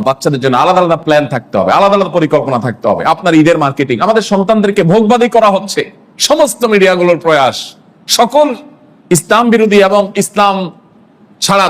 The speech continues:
ধর্মহীন যত সংস্কৃতি আছে সবগুলোর প্রয়াস হলো কিভাবে ভোগবাদের মধ্যে আমরা হাবুডুবু খাবো, খাওয়া দাওয়া ফুর্তি করা, ব্যাস গরু ছাগলের মতো, পশু পাখির মতো শুধু ভোগ আর ভোগ, কোনো ত্যাগ নেই। আরে ভাই, পশুর সাথে মানুষের পার্থক্যের জায়গাটাই এখানে। ওরা ত্যাগ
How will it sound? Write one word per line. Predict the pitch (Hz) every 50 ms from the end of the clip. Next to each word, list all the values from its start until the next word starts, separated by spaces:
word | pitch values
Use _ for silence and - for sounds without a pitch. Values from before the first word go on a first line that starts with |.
| 139 160
ধর্মহীন | 208 233 254 254 254 254 247 240 208
যত | 220 220 208 196 -
সংস্কৃতি | 202 196 185 - 196 202 196 196 175 160
আছে | - - 156 156 - -
সবগুলোর | - 311 311 247 214 254 254 240 233 233
প্রয়াস | 220 208 202 196 196 196
হলো | 202 190 170 147 - - - - - - _ _ _
কিভাবে | - 240 233 226 214 214 170 151
ভোগবাদের | 160 196 202 196 180 190 185 180 185 180 175
মধ্যে | 175 165 151 175
আমরা | 165 160 160 156 147
হাবুডুবু | 147 147 143 143 139 139 127
খাবো, | 120 127 120 - 151 - - -
খাওয়া | - - 180 175 165 156 139
দাওয়া | 151 143 135
ফুর্তি | - 147 143 139 156 143
করা, | 147 139 135 147
ব্যাস | 214 226 180 - - - _ _ _ _ _ _ -
গরু | 143 208 226 233
ছাগলের | 220 - 220 202 202 202 196 185
মতো, | 180 - 180 170 156 -
পশু | 202 190 190 196
পাখির | 202 190 180 185 180 170
মতো | 160 - 151 139 -
শুধু | 175 185 175 170
ভোগ | 190 226 247 254 240 - - - - _
আর | 160 180 185 185 185
ভোগ, | 233 285 277 - - -
কোনো | 220 220 214 208 233
ত্যাগ | 240 247 214 226 214
নেই। | 185 143 - - - _ _ _ _ _ _ _ _ _ _ -
আরে | 151 175 175 185
ভাই, | 196 214 208 - - - - - _ -
পশুর | 196 190 - 240 240 240 -
সাথে | 247 233 240 240 208
মানুষের | 196 214 220 - 254 - 240
পার্থক্যের | 226 214 - - 262 220 277 262 214 180
জায়গাটাই | 202 202 226 240 285 - 349 339 311 262
এখানে। | 196 202 233 208 165 120 - - _ _ _ _ -
ওরা | 185 233 247 240 240
ত্যাগ | 240 233 240 233